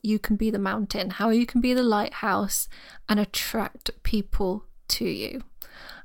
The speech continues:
Now, this is something that is really covered in great depth in the playbook. If you are a coach or a teacher or whatever you do facilitates a change in others, that's all about how to kind of shine your light brighter. So again, I will pop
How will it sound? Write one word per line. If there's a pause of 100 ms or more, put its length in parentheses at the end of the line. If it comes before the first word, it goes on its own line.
Now,
this
is
something
that
is
really
covered
in
great
depth
in
the
playbook.
If
you
are
a (280)
coach
or
a
teacher
or
whatever
you
do
facilitates
a
change
in
others, (420)
that's (100)
all
about
how
to
kind
of
shine
your
light
brighter.
So (580)
again, (140)
I
will
pop